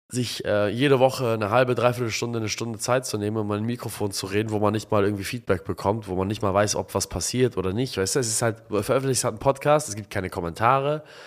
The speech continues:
es gibt keine Views, also es gibt ja schon Downloadzahlen, aber das ist alles so un-, unpersönlich, ja, deswegen, äh, verzeiht mir, wenn ich ein bisschen weniger enthusiastisch bin, was, äh, das Aufnehmen von Podcasts ist, aber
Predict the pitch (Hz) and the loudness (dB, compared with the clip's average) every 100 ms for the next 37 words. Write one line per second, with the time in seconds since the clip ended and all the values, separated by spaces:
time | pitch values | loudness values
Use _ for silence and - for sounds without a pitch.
0 | - - 98 117 - 104 85 87 101 139 | -18 -8 -4 -4 -2 -2 -2 -2 4 4
1 | 160 156 - - - 101 - 156 - - | 4 2 -2 -2 -4 -4 -4 -4 -4 0
2 | 113 92 117 147 139 127 - 117 131 123 | -2 4 4 6 4 0 -2 0 2 2
3 | 110 104 123 139 123 - - 143 165 170 | 0 -2 -2 -2 -2 -2 0 4 4 4
4 | 160 127 101 - - - - - - - | 0 -2 -4 -12 -12 -10 -10 -12 -18 -20
5 | _ _ 202 233 175 156 107 107 95 82 | _ _ 2 4 6 4 4 2 2 -2
6 | 78 90 98 117 120 113 127 135 131 117 | -6 4 6 6 4 0 -2 0 -2 -4
7 | - _ - _ _ _ - 110 127 - | -12 _ -20 _ _ _ -4 -2 -2 6
8 | 175 170 147 139 139 131 139 147 - 143 | 6 8 6 6 4 0 0 2 6 6
9 | 127 120 - - - _ 120 165 151 135 | 4 -2 -12 -20 -20 _ 4 6 10 8
10 | - 156 151 135 160 190 - 127 - 131 | 8 2 2 6 8 8 4 -2 8 8
11 | 131 113 127 120 - 120 123 120 87 135 | 10 6 6 6 4 6 6 6 6 6
12 | 135 127 165 185 143 127 151 143 135 131 | 6 6 6 6 2 2 2 4 6 4